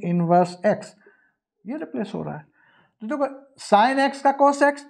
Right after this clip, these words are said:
तो इस sine m sine इनवर्स x का cos m cos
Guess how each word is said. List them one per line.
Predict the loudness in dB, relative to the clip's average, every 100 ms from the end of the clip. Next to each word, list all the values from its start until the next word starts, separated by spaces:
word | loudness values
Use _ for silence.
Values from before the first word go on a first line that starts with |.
| -4
तो | 0 0
इस | 0 2
sine | 4 4 2 -2 0
m | 2 2 -2 0
sine | 2 4 4
इनवर्स | 2 4 2 2 0
x | 0 0 2
का | 4 2 -6 _ _ -2
cos | 0 0 -2 -4 0
m | 0 -2 -6 -18 _ -2
cos | 0 0 -2